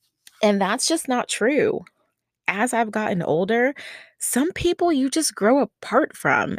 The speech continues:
and you don't mean for it to happen. It's no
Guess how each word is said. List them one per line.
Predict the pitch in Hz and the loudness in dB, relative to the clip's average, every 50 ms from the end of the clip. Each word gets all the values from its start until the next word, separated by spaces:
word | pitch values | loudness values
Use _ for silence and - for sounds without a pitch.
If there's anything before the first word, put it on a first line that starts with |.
| - | -2
and | - 185 185 175 170 | 0 0 0 0 0
you | 165 202 | -2 -2
don't | 175 226 247 254 - - | 2 2 2 2 0 -2
mean | 156 151 151 160 180 214 240 247 254 | -2 -2 0 0 0 2 2 2 0
for | 247 - 262 | 0 0 0
it | 247 - - | 0 0 -2
to | - | -6
happen. | 240 - - 226 233 - - 240 240 240 240 247 - - - - - - - - _ _ _ | -4 -2 -2 -2 0 0 0 0 2 0 -2 -4 -8 -14 -20 -20 -20 -20 -20 -20 _ _ _
It's | - 190 170 - - | 0 0 0 0 -2
no | 185 185 180 180 180 185 180 | -2 0 2 2 2 2 0